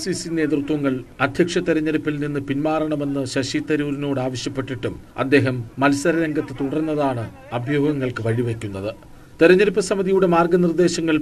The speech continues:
പരസ്യമായി ലംഘിക്കപ്പെട്ടിട്ടും ഹൈക്കമാൻഡ് നേതൃത്വം ഉചിതമായ നടപടിയെടുത്തില്ലെന്ന പരിഭവം തരൂർ ക്യാമ്പിനുണ്ട്. പാർട്ടി ചുമതലകൾ വഹിക്കുന്നവർ ഒരു സ്ഥാനാർത്ഥിക്കു വേണ്ടിയും പ്രചാരണം നയിക്കരുത് എന്നായിരുന്നു ചട്ടം. കേരളത്തിന് പുറമെ കർണാടകയിലെയും ഗുജറാത്തിലെയും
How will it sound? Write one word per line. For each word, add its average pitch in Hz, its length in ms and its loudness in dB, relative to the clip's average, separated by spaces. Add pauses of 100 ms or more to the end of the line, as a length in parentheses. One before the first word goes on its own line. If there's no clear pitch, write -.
പരസ്യമായി 156 600 4
ലംഘിക്കപ്പെട്ടിട്ടും 143 760 0 (220)
ഹൈക്കമാൻഡ് 170 560 2
നേതൃത്വം 151 400 0 (280)
ഉചിതമായ 165 440 2 (160)
നടപടിയെടുത്തില്ലെന്ന 147 920 0 (120)
പരിഭവം 127 480 -2 (200)
തരൂർ 139 260 6 (120)
ക്യാമ്പിനുണ്ട്. 107 520 -4 (380)
പാർട്ടി 185 360 2 (100)
ചുമതലകൾ 180 580 0
വഹിക്കുന്നവർ 160 560 -2 (200)
ഒരു 143 180 2
സ്ഥാനാർത്ഥിക്കു 165 680 -2
വേണ്ടിയും 151 460 2
പ്രചാരണം 156 600 -2
നയിക്കരുത് 151 580 0 (200)
എന്നായിരുന്നു 135 540 -2 (100)
ചട്ടം. 110 320 -8 (340)
കേരളത്തിന് 143 500 4
പുറമെ 139 280 0 (120)
കർണാടകയിലെയും 143 840 4 (200)
ഗുജറാത്തിലെയും 147 760 4